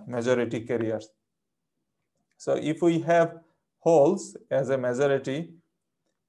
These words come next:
carriers in a material, then the potent-, the direction of the potential will be opposite, because in that case, we have no negative sign here to flip the direction.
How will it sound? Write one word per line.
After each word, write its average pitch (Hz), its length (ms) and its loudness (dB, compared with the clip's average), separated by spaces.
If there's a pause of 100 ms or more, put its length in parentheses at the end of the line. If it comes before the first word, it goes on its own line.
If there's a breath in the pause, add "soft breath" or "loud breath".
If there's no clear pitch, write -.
(180)
carriers 131 540 2 (260)
in 127 160 -6
a 127 80 -2
material, 127 680 0 (140)
then 139 680 0 (880)
the 131 180 -2
potent-, 135 580 -4
the 127 460 4
direction 156 440 -2
of 131 120 0
the 123 100 0
potential 127 680 0 (220)
will 131 380 -2
be 151 280 -4 (120)
opposite, 120 580 -2 (320)
because 135 440 0 (260)
in 127 180 -10
that 156 280 -2
case, 175 360 -2 (140)
we 123 160 -6
have 131 400 0
no 135 220 0
negative 123 480 -4
sign 120 360 -6
here 123 320 -2
to 139 80 -6
flip 123 320 -8
the 123 120 -4
direction. - 480 -10